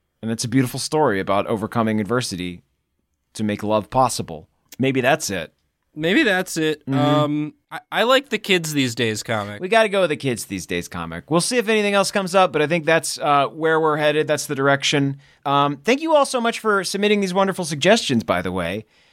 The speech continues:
Speaker 1: If you would like to submit a suggestion, you can do it at, uh, W S W D show at gmail dot com. Or you can leave us an iTunes review. If you leave us a five-star iTunes review with your suggestion in there,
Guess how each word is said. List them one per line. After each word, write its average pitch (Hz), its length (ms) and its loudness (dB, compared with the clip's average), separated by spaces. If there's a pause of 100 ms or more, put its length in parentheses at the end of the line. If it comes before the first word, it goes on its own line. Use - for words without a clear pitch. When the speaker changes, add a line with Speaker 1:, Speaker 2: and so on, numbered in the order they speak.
(120)
Speaker 1:
If - 80 -8
you 202 60 -2
would 202 80 0
like 208 160 4
to 190 120 -2
submit 175 300 2
a 247 60 2
suggestion, 107 440 -4
you 107 80 -2
can 110 140 0
do 139 180 2
it 127 120 4
at, 110 260 0
uh, 104 140 -2
W 110 300 2
S - 140 0
W 104 220 -2
D 90 120 -4
show 143 640 0
at 113 140 -4
gmail 123 340 2
dot 104 220 0
com. 110 460 -2 (480)
Or 262 460 2
you 165 160 -2
can 151 140 2
leave 147 180 2
us 135 160 2
an 127 80 -2
iTunes 175 480 2
review. 117 540 2
If - 60 -6
you 180 60 0
leave 247 140 2
us 247 140 0
a 220 40 -2
five-star 220 540 0
iTunes 208 420 0
review 147 520 2
with 139 260 0
your 151 220 2
suggestion 147 680 0
in 135 220 0
there, 208 340 2